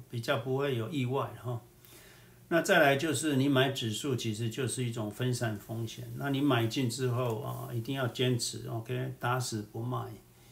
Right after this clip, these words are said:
因为这是一个社会增长的红利啊，你要坚持在里面，你才能够有权分到这个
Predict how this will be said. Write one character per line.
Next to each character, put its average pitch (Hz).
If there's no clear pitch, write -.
因 160
为 143
这 151
是 147
一 131
个 110
社 147
会 135
增 139
长 107
的 110
红 123
利 170
啊， 117
你 120
要 143
坚 143
持 117
在 135
里 113
面， 123
你 113
才 117
能 123
够 127
有 107
权 117
分 135
到 127
这 123
个 120